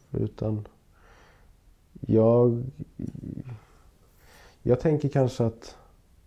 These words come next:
psykoanalysens framtid på något sätt finns i, eh, något slags frändskap med, eh,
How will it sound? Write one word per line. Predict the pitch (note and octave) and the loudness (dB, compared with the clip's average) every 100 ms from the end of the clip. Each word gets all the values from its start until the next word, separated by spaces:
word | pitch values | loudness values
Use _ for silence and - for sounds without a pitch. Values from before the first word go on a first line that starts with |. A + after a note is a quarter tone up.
| _ _ _ - - | _ _ _ -20 -10
psykoanalysens | - A#2 A#2 A2+ A2+ A2 A2+ A2 | -4 2 4 4 4 2 -2 -2
framtid | - A2+ A2 G#2 - A2 G#2+ | -2 0 2 -2 -2 -2 0
på | A2 | 0
något | A2 G#2+ G#2 | 2 2 0
sätt | - G#2+ - | -2 -6 -6
finns | - G#2 G#2 G#2 - - - | -2 0 2 -2 -6 -18 -6
i, | - G#2 G2+ G2+ G2 G2 G2+ | 0 2 4 2 2 0 0
eh, | G2+ G2+ G2+ _ _ _ _ _ _ _ - - - - - _ _ _ _ _ _ _ _ _ | 0 -2 -6 _ _ _ _ _ _ _ -20 -20 -20 -20 -20 _ _ _ _ _ _ _ _ _
något | - - C3 D3+ C#3 B2+ | -4 2 4 4 4 2
slags | - - A#2+ B2 B2+ - - - - - _ _ _ _ | -2 -6 0 0 -2 -10 -18 -18 -20 -20 _ _ _ _
frändskap | C3 B2+ A2 G#2 - G#2+ G#2 - _ - - | 2 4 2 -2 -2 0 0 -4 _ -16 -12
med, | - G#2 G#2+ A2 G#2+ G#2+ G#2 G#2+ | -4 0 2 2 0 0 -2 -4
eh, | G#2+ G#2 G#2 | -2 -2 -2